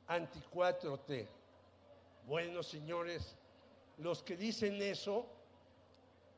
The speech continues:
pues no me conocen a mí, que vean mi currículum y que revisen también los archivos de la Federal de Seguridad y que revisen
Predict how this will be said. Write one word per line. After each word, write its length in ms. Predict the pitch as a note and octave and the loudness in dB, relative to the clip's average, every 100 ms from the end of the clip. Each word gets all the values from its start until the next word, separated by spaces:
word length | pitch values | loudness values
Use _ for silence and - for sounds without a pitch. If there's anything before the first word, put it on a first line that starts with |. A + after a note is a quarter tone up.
| - | -6
pues 160 | C#3 | -4
no 140 | D3 D#3+ | -2 -2
me 160 | E3+ | -4
conocen 640 | - C#3+ C#3+ D3+ - C#3+ B2+ | -4 -6 -2 -2 -2 -4 -2
a 60 | |
mí, 320 | C3+ C#3+ D#3 - - - - - - - - - | -2 -4 -6 -10 -18 -20 -20 -20 -20 -20 -20 -6
que 160 | D3 D3 | 0 2
vean 420 | D#3+ F3 F3 D#3+ - - - - - - | 6 8 8 4 -8 -16 -20 -20 -20 -6
mi 160 | D#3 | -6
currículum 760 | - D#3 E3+ A3 A3+ A3+ A3+ A3 - - - - - | -4 -2 0 0 0 -2 -2 -2 -10 -20 -20 -20 -6
y 140 | B3+ C4+ | 0 2
que 200 | - A3+ | 10 10
revisen 680 | A3 A3 C#4 D#4+ D#4 B3 A3 | 10 6 6 4 4 2 4
también 760 | F#3+ E3 F3+ F#3+ E3+ F#3 B3+ - - - - - - D3+ | 4 4 2 2 4 2 -4 -12 -20 -20 -20 -20 -18 -2
los 240 | E3+ D#3+ | -2 2
archivos 640 | E3+ C3+ - G#3 G3 F3+ D#3+ | 2 0 0 0 2 -2 -2
de 100 | D3+ | 0
la 120 | C#3+ | 0
Federal 480 | D#3 C#3+ D#3 F3+ D#3+ | 0 -2 2 2 0
de 80 | |
Seguridad 720 | C#3+ D3 A#2+ C3+ C3+ C#3+ A#3 C#4 - - - - - - - - | -8 -8 -8 -8 -6 -2 -2 -4 -12 -20 -20 -20 -20 -20 -18 -12
y 120 | D#3 | -4
que 160 | F#3 | 0
revisen 600 | E3 E3+ G3+ A3 A3 G#3+ | 0 0 0 0 2 0